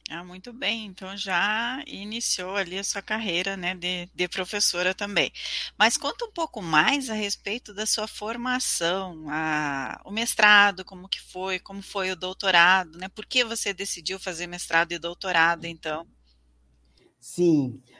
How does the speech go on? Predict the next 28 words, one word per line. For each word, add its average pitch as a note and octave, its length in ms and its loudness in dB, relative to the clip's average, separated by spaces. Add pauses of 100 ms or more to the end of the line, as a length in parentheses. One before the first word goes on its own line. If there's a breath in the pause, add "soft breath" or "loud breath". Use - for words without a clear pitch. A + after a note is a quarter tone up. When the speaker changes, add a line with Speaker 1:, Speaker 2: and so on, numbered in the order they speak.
(160 soft breath)
Speaker 2:
Bom, G3+ 300 8
então, G#3+ 300 4
no D4 100 4
primeiro B3+ 520 2
ano G#3+ 360 2
já F3 180 2
do E3+ 120 -4
curso E3 280 -10
de D#3+ 80 -8
Química, G3+ 520 -4
nós E3 180 -2
tivemos G#3+ 400 -2
um, A3 80 -8
um E3 380 -2
grande E3 260 2
concurso G#3 800 -6
na, C#3+ 260 -2
na D3 120 -2
Federal D3 360 0
do C#3 80 -4
Paraná C#3+ 360 0
na C#3 120 -2
época, D#3+ 460 0
com E3 100 0
ingresso E3+ 380 4
de F#3+ 140 0
vários F#3 320 2
professores G3 760 0